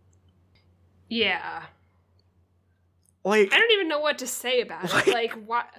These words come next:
Speaker 1: uh,
Speaker 2: what?
Speaker 1: <laughs>
Speaker 2: There are a couple, I, honestly, there are a couple of scenes in this, in this chapter that are just completely out of pocket, I think, in this same way.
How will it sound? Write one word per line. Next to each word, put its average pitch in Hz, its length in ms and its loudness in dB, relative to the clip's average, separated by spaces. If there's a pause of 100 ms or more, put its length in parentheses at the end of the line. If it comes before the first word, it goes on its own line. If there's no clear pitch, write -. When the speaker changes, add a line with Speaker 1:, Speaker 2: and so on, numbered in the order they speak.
(600)
Speaker 1:
uh, - 60 2 (340)
Speaker 2:
what? 285 380 2
Speaker 1:
<laughs> - 1300 -20
Speaker 2:
There 262 460 2
are 196 80 2
a 156 60 0
couple, 196 340 0
I, 214 340 2
honestly, 247 460 4
there 220 260 2
are 156 80 2
a 120 60 -4
couple 139 480 -2
of 107 100 -12
scenes 113 420 -12
in 110 180 -12
this, - 440 -8
in 107 140 -10
this 101 180 -8
chapter 101 720 -6 (540)
that 139 220 0
are 110 180 -2
just - 600 -6 (800)
completely 127 1000 -4 (560)
out 113 200 -2
of 113 100 -12
pocket, - 500 -6 (200)
I 139 80 -6
think, - 360 -10
in 117 140 -8
this 110 140 -8
same 110 340 -6
way. 113 460 -8